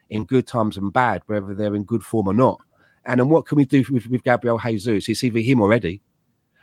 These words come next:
Whereas you look at Liverpool, they seem to have a few more pieces that they can, they can mix it up a little bit more. You know, they've got Jota that they can bring in. They've got, uh, Nunez. You know, they've got quite a few players across that front three that they can bring in.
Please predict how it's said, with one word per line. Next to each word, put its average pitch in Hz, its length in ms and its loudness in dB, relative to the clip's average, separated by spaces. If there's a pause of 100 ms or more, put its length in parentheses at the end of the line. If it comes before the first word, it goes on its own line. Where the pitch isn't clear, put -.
(140)
Whereas 120 260 4
you 123 80 4
look 131 180 4
at 160 80 4
Liverpool, 131 680 2
they 143 140 2
seem 156 180 0
to 143 100 -4
have 135 140 0
a 120 60 -4
few 139 180 -2
more 117 180 2
pieces 131 400 -2
that 110 140 -2
they 113 100 -4
can, 117 320 -2 (360)
they 113 260 -4 (120)
can 123 220 4
mix 185 240 4
it 151 60 4
up - 160 2
a - 20 6
little 113 160 4
bit 101 140 2
more. 95 280 2 (360)
You 101 100 -2
know, 113 100 2
they've 127 120 2
got 120 200 0
Jota 160 260 4
that 120 40 2
they 110 120 0
can 101 160 -4
bring 98 180 0
in. 92 80 -2
They've 101 120 -2
got, 113 260 4
uh, 110 300 -6
Nunez. 117 680 2
You 101 60 -6
know, 117 60 -2
they've 127 80 0
got 120 140 -4
quite 156 220 2
a - 20 -8
few 151 200 -4
players 123 580 -2
across - 440 -4
that 120 240 -10
front 127 300 0
three 123 220 -4
that 101 140 -6
they 107 120 -8
can 110 200 -6
bring 120 260 0
in. 156 160 -2